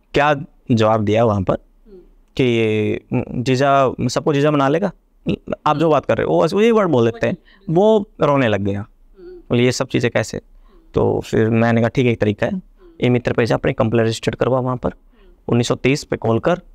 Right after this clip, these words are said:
साइबर क्राइम डॉट जी ओ वी डॉट इन पे ई मित्र रजिस्टर कर देता है। आपको प्रो-, प्रोसेस नहीं पता, आप स्क्रीनशॉट लो, सारी चीज़ें डाल दो वहाँ पर,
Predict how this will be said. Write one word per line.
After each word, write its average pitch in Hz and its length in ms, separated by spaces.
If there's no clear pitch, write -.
साइबर 120 280
क्राइम 123 280
डॉट 117 160
जी 113 100
ओ 117 100
वी 117 60
डॉट 110 220
इन 110 120
पे - 180
ई 117 60
मित्र 117 220
रजिस्टर 139 320
कर 147 140
देता 104 260
है। 98 40
आपको - 480
प्रो-, 143 300
प्रोसेस 160 340
नहीं 135 120
पता, 131 200
आप 147 120
स्क्रीनशॉट 135 500
लो, 135 180
सारी 131 180
चीज़ें 131 200
डाल 107 200
दो 110 60
वहाँ - 200
पर, - 100